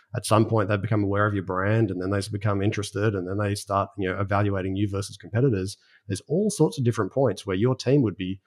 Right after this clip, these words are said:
stoked to have a, an interview with the founder, or, you know, last week's commentary from the founder about this is what's going on in the industry. It actually helps your entire business sell, or, you know,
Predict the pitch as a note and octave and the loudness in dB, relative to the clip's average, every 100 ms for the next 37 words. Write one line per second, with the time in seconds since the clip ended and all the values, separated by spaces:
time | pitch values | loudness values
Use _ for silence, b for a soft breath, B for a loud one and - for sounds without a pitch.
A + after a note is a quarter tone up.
0 | _ _ - - C#3+ D3+ F#2 - - G2+ | _ _ -14 -6 2 2 2 -4 -6 -2
1 | G2+ F#2+ F#2+ F#2+ F#2+ - _ _ _ - | 0 0 0 -2 -4 -8 _ _ _ 0
2 | A#2 - B2+ G#2+ G#2+ G2+ F#2+ G2 G#2 F#2+ | 2 4 4 4 2 2 -2 -4 -2 0
3 | F#2+ F2 F2 G2+ G2 G2 F#2+ F#2+ G2 A#2 | 0 -4 -4 -2 -2 0 -2 -2 0 2
4 | B2+ - A2+ G2+ - A2+ A2 G#2+ F#2+ F#2+ | 2 2 0 -2 -2 0 0 0 -2 -2
5 | F#2+ F2+ F#2+ G2 F#2 F#2 F#2 G2 G2 F#2 | -6 -4 -4 -2 -2 -4 -6 -8 -8 -8
6 | F2+ - F#2+ F2+ F2+ F2 G2+ F#2+ F2 B2 | -8 -6 -4 -4 -6 -6 -6 -8 -8 -6
7 | D3 - A2+ A2 - F#2+ F#2+ - G#2 A2 | -4 0 0 0 -2 -4 -6 -8 -6 -2
8 | G#2+ A2+ B2+ F#2+ F2+ - - _ _ _ | 0 2 2 -2 -4 -10 -14 _ _ _
9 | _ _ _ - - G#2+ G2 G2 G2+ A2 | _ _ _ -16 -4 2 2 2 0 0
10 | G#2+ F#2+ | 2 0